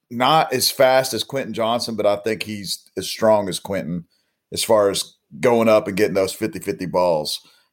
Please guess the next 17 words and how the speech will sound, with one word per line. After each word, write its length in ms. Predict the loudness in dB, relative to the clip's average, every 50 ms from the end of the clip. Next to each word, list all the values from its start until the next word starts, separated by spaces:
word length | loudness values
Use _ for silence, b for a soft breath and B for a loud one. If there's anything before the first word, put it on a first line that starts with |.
| b _ _
He's, 560 | 0 2 4 4 4 2 0 0 -4 -8 _ _ _ _ -8 -6
I 80 | -4
mean, 100 | -2 0
he's, 220 | 2 2 2 0 0
he's 260 | -2 -2 -2 -2 -2
a 60 | -6
player 320 | 0 2 4 4 4 4
that 140 | 4 2 2
can 120 | 0 -6 -2
play 380 | 2 2 4 4 4 2 0
extremely 480 | -2 -4 -4 -2 0 0 0 0 2 2
early 320 | 4 4 4 2 0 -2
once 240 | -2 -4 -4 -4 -4
he 80 | -4 -2
gets 180 | -2 -2 0
on 160 | -2 -2 -2
campus. 560 | -2 -2 -2 -2 -2 -4 -6 -6 -6 -8 _